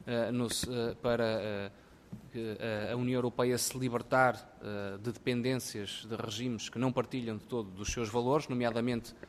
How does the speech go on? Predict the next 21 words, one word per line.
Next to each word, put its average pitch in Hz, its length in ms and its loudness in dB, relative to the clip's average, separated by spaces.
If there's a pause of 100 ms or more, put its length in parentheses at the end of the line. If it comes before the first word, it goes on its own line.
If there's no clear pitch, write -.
(280)
no 127 100 -4
que 123 140 -4
diz 113 80 -4
respeito - 280 0
ao 123 60 4
compromisso 123 540 0
com 131 100 0
a 120 60 0
paz - 440 2 (400)
e 123 120 -6
com 120 300 0
a 123 40 2
integridade 117 580 2 (200)
dos 117 100 -4
Estados - 520 0
soberanos. 139 600 2 (640)
Ahm, 131 680 6
é 156 100 4
verdade 147 500 4 (120)
que, 131 400 2
eh, 120 400 2